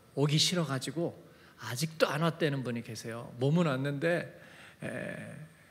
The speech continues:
영혼은 아직도 거기에 머물러 있다고. 그래서 제가 이것을 그래서 꿈의 여행이라고 하는 거죠. 아프리카 희생하러 가는 게 아니고, 거기 가면 이제 재래식 화장실이 이제 가야 되는, 이제 코 막고 가야 되는,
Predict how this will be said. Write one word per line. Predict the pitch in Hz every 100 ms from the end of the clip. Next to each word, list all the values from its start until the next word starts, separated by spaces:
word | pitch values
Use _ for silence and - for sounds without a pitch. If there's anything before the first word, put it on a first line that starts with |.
| - -
영혼은 | 139 156 170 147
아직도 | 135 139 151
거기에 | - 123 135 120
머물러 | 107 120 117
있다고. | 101 - - 147 -
그래서 | 196 185
제가 | 196 196
이것을 | 170 170 175 156 160 - -
그래서 | 135 131 131
꿈의 | - 277 294 190
여행이라고 | 131 135 120 120 143
하는 | 120
거죠. | - - - - - -
아프리카 | 135 131 139 151 147 135
희생하러 | - - 302 269 247
가는 | 214 185 185
게 | 190
아니고, | 139 156 233 160 - - - - -
거기 | 175 190
가면 | 180 175 214 175
이제 | 165 156
재래식 | 147 175 220 220
화장실이 | 165 185 220 214 180
이제 | 165 180
가야 | - 135 156
되는, | 160 160 151 -
이제 | 139 - -
코 | 214
막고 | 214 208 160
가야 | 202 -
되는, | -